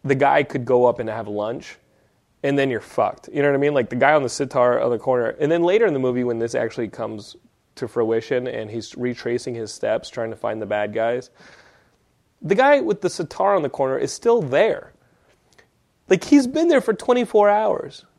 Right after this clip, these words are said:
just hanging out. He's been there for hours, just hanging out. Just like, "Hey, I play sitar. This is what I do. This is what we do here in Istanbul, not Constantinople." Uh, I kept wanting to hear that Mi-, Might Be Giant song playing somewhere in the movie.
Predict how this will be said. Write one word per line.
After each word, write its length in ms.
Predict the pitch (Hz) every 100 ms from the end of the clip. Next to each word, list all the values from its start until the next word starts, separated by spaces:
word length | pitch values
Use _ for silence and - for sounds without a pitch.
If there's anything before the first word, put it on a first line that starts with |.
| -
just 160 | 226
hanging 260 | 226 254 233
out. 240 | 202 220
He's 120 | 208 208
been 140 | 269
there 100 | 262
for 180 | - 220
hours, 360 | 233 262 165
just 140 | 147 170
hanging 280 | 226 269 262
out. 280 | 277 302 320 _
Just 180 | 240 247
like, 120 | 262
"Hey, 300 | 247 269 262 226 _ _
I 60 | -
play 160 | 208 233
sitar. 320 | 220 226 220
This 60 | 214
is 80 |
what 100 | 214
I 80 | 214
do. 260 | 190 214 190
This 100 | 185
is 40 |
what 140 | 202 202
we 80 |
do 180 | 190 214
here 200 | 208 170
in 100 | 139
Istanbul, 600 | 131 - 123 113 110 107 - - - -
not 220 | 151 -
Constantinople." 960 | - 135 127 131 117 123 117 113 - - _ - - - -
Uh, 380 | 147 143 131 120
I 100 | 151
kept 280 | 147 - -
wanting 220 | 139 127
to 80 | 113
hear 140 | 110
that 140 | 104 98
Mi-, 220 | 107 120
Might 160 | 110
Be 100 | 104
Giant 340 | 101 98 98 -
song 260 | - 98 107
playing 300 | 110 101 -
somewhere 400 | 113 117 110 98
in 80 |
the 40 | 95
movie. 360 | 92 95 95